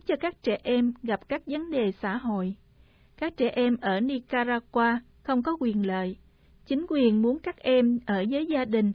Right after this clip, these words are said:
và đóng cửa các trại mồ côi. Do đó, trung tâm của các nữ tu chỉ hoạt động các ngày trong tuần. Đến cuối tuần, các em trở về với họ hàng của mình.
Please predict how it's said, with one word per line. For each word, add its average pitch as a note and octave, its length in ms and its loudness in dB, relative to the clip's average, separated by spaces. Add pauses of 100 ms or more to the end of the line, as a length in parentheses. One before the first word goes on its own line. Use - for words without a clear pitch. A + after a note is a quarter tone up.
(240)
và G#3 220 2
đóng B3 280 -2
cửa F#3 300 2
các - 180 -12
trại G3+ 180 -2
mồ A3 200 2
côi. A#3+ 420 -4 (580)
Do A#3 180 2
đó, A#3+ 280 0 (200)
trung B3 160 0
tâm A#3+ 300 4
của A3 100 0
các E4 200 -4
nữ G#3+ 180 0 (120)
tu B3 240 2 (300)
chỉ A#3 200 2
hoạt B3 220 -2
động G3+ 260 0
các E4 280 -6
ngày G#3+ 300 0
trong A#3 200 0
tuần. G#3 300 0 (480)
Đến A#3 240 0
cuối E4 200 -2 (120)
tuần, G#3+ 220 4 (240)
các D#4+ 180 -6
em A#3+ 280 4
trở G3 280 0
về A3+ 340 2
với A#3+ 260 0
họ G#3 120 -2
hàng G#3 360 -2
của G3 160 -4
mình. A#3 280 0